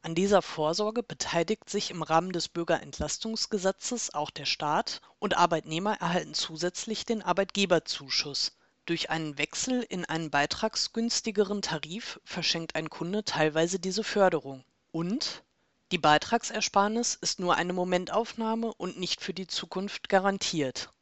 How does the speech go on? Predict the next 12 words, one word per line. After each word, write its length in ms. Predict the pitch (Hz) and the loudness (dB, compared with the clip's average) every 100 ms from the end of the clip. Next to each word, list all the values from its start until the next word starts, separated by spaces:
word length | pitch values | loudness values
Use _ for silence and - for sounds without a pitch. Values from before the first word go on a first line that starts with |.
| _ _ _ - | _ _ _ -8
Niemand 420 | 165 185 233 240 | -2 2 2 2
kann 220 | - 247 | 0 0
vorhersagen, 800 | - 233 214 220 208 220 233 190 | 2 4 6 6 6 4 2 -4
wie 40 | |
sich 280 | 180 180 - | 0 0 0
ein 100 | 160 - | -2 -2
aktuell 440 | - - - 160 | -4 -6 -2 0
beitragsgünstiger 1160 | 156 143 147 - 220 - - 220 - 202 208 202 | 4 2 2 -2 -2 -2 -4 -6 -4 -2 0 0
Tarif 420 | 208 190 208 - | -2 -8 -12 -8
zukünftig 760 | - 254 - 165 - - 139 | -6 -6 -6 -6 -6 -8 -8
entwickeln 540 | - 143 143 - 143 135 | -8 -10 -8 -6 -6 -6
wird. 400 | 135 135 - | -8 -8 -8